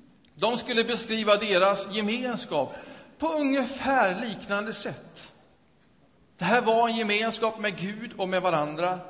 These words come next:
Den va-, verbala kommunikationen skulle förmodligen inte skilja sig så mycket åt. Man skulle beskriva det ungefär på samma sätt.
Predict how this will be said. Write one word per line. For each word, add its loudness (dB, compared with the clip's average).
Den 2
va-, 4
verbala 6
kommunikationen -2
skulle -4
förmodligen 0
inte -4
skilja 0
sig -4
så -2
mycket -4
åt. -10
Man -4
skulle 0
beskriva 0
det 2
ungefär 4
på -4
samma -2
sätt. -6